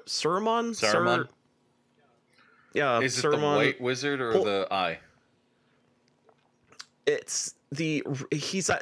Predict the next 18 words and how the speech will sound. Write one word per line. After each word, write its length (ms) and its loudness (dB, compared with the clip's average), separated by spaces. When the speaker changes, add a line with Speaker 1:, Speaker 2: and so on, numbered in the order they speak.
Speaker 1:
the 220 -2
way 140 0
they 120 0
depict 360 -4
him 160 0
in 160 0
the 80 0
card 600 0
is 160 0
that 200 0
it's 140 -2
just 320 -2
a 100 2
dude 440 0
with 160 -2
a 40 0
glowing 360 -2
face. 500 -2